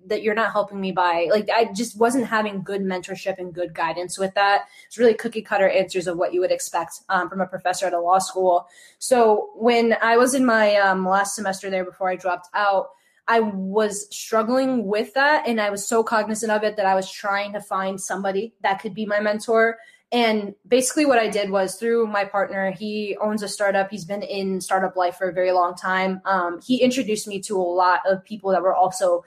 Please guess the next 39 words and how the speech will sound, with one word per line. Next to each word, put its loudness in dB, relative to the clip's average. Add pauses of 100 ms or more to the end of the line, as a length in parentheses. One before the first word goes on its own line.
(160)
similar 4
to -2
him 0
in 4
that 2
entire 0
industry -4
for -2
a 2
while. 2 (380)
And, 2
um, 2
just 0
networking, -2
just -10
talking -2
to -10
people, -8
hanging -6
out -2
with -6
them, -2
happy -4
hour 4
and 0
all 0
of -6
that, 2
I 4
was -2
able 0
to 0
start -2
developing -4
those -6
relationships, -2
which -8
kind 0
of 2